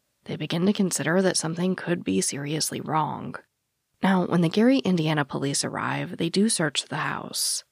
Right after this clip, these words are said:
and they see no signs of a break-in, struggle, or any type of disturbance.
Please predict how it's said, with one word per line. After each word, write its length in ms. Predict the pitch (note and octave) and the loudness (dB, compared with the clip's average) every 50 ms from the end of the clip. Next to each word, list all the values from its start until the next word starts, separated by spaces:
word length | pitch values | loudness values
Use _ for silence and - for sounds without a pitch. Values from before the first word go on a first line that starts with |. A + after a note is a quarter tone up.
| _ _ - | _ _ -8
and 240 | D#3 D#3+ F3+ F#3+ | -4 -2 0 2
they 140 | F#3 F#3 G3 | 2 2 2
see 180 | F#3+ - G3 F#3+ | 2 2 2 2
no 220 | F#3 E3 F3+ G3+ | 2 2 2 0
signs 360 | G3 - F3 F3 F#3+ F#3+ F#3 | 0 0 0 0 0 0 0
of 80 | F#3 D3 | 0 -2
a 80 | C#3 C#3+ | -4 -4
break-in, 540 | - D3 F#3 G3 G3 - G3 F#3+ F#3+ F#3 | -2 -2 -2 0 2 2 4 4 4 4
struggle, 480 | F3+ - - - E3+ E3 E3+ F3 F3 - | 2 0 -2 -2 0 2 2 2 2 0
or 320 | - E3 D#3+ E3 F#3 - - | 0 0 2 2 2 2 0
any 200 | - E3 F3+ G3 | 0 0 0 0
type 240 | - - F3 F3 F#3+ | 0 -2 -4 -4 -4
of 100 | D#3 - | -6 -6
disturbance. 960 | - - - - - - - - - - - - - - - - - - - | -6 -6 -4 -4 -4 -4 -6 -6 -8 -8 -10 -10 -10 -8 -6 -4 -4 -4 -6